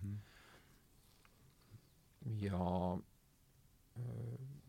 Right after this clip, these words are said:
Speaker 2: noh, niisugused poeemid, et, äh, no näiteks üks väga, väga tore, ma hommikul just lugesin, see on Nero. Et Nero, äh,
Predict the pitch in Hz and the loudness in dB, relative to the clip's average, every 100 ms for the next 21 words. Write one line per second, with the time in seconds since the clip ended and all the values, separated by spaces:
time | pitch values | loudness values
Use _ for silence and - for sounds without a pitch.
0 | - - 113 127 - - - - 117 123 | -10 -2 0 2 0 -2 -2 4 8 10
1 | 127 117 82 64 - 73 - - 92 92 | 12 10 8 4 -4 -6 -8 -8 -4 0
2 | 98 110 104 104 101 - 104 98 95 92 | 8 8 8 4 -2 6 8 10 10 8
3 | 80 98 90 64 64 78 - 90 82 76 | 8 10 10 8 2 -2 2 4 4 2
4 | - 65 - 85 - - - 87 82 95 | -2 -4 -2 -2 -2 -4 -6 -4 4 8
5 | 101 73 53 - - - - - - - | 10 8 2 -4 -12 -20 -18 -18 -18 -18
6 | - - - - - - 90 80 - - | -20 -20 -20 -20 -20 -6 -2 0 -2 -8
7 | - 85 90 123 147 117 104 92 87 - | 0 2 6 8 8 10 12 12 10 4
8 | - - - - - 90 92 90 90 87 | -16 -20 -20 -20 -16 -10 -8 -6 -6 -6
9 | 85 85 80 85 | -6 -8 -10 -12